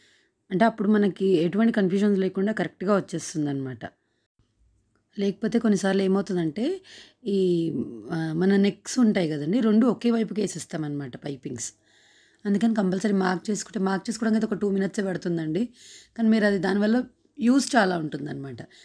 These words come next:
అంటే only బ్యాక్ నెక్ అనే కాదు, క్రాస్ బెల్ట్‌కైనా సరే, ఫ్రంట్ పార్ట్స్‌కైనా సరే, ఈ బ్యాక్ పార్ట్‌కైనా సరే అన్నిటికీ యూజ్ అవుతుంది. అంటే ఇప్పుడు ఇది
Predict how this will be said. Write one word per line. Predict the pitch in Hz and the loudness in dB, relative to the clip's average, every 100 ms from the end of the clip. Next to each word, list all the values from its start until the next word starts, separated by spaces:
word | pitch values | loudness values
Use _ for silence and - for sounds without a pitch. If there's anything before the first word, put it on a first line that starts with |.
| _ - | _ -6
అంటే | 180 | 0
only | 226 202 220 | 4 4 4
బ్యాక్ | 196 185 214 | 2 0 0
నెక్ | 240 233 | 0 0
అనే | 196 | 0
కాదు, | 180 160 202 220 | 0 -2 -4 -2
క్రాస్ | 190 180 | -2 -2
బెల్ట్‌కైనా | 160 175 175 175 175 | -2 -4 -2 -4 -4
సరే, | 170 170 | -4 -6
ఫ్రంట్ | 165 170 170 | -4 -6 -6
పార్ట్స్‌కైనా | 175 - 180 175 - | -8 -6 -6 -6 -4
సరే, | 175 175 - - - - - | -6 -6 -10 -20 -20 -20 -12
ఈ | 180 | -2
బ్యాక్ | 180 180 - | 0 0 -2
పార్ట్‌కైనా | 190 - 185 170 160 | -6 -2 -2 -2 -4
సరే | 175 185 190 _ _ _ _ _ _ | -4 -4 -6 _ _ _ _ _ _
అన్నిటికీ | 247 226 175 254 | 4 4 4 4
యూజ్ | 220 175 | 4 2
అవుతుంది. | 160 151 143 - _ _ _ _ _ _ - | -4 -8 -12 -14 _ _ _ _ _ _ -2
అంటే | 185 180 | 0 2
ఇప్పుడు | 208 196 196 | 0 2 2
ఇది | 180 | 4